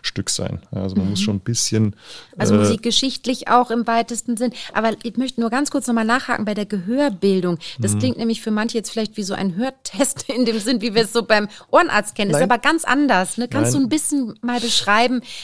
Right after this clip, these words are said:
Speaker 2: was ist so ein Gehörbildungstest?
Speaker 1: Ein Gehörbildungstest ist zum Beispiel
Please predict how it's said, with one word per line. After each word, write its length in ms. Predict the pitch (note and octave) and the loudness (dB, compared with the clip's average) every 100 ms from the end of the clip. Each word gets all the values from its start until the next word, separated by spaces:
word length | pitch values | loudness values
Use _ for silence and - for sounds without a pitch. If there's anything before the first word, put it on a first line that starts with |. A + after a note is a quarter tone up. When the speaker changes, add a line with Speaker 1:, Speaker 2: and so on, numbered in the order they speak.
| - | -16
Speaker 2:
was 240 | F#3 A3+ - | -2 -2 -2
ist 260 | A#3 - | -2 -2
so 60 | A#3+ | 0
ein 320 | - G#3+ G#3+ | 0 2 0
Gehörbildungstest? 1600 | A3 G#3+ G3+ C4 G#3+ G3 F#3 E3+ E3 - - - D3+ - - - - - | 0 -2 0 0 0 -2 -2 -4 -6 -8 -8 -2 -2 -2 -6 -12 -10 -6
Speaker 1:
Ein 100 | F#2+ | 0
Gehörbildungstest 1080 | G#2+ G#2 - B2+ B2+ B2 - C3 C3 - | 2 2 4 4 4 2 4 4 4 -2
ist 440 | - G2+ - - - | -4 0 0 0 -2
zum 140 | - F2+ | -4 -2
Beispiel 320 | F2 - | -4 -6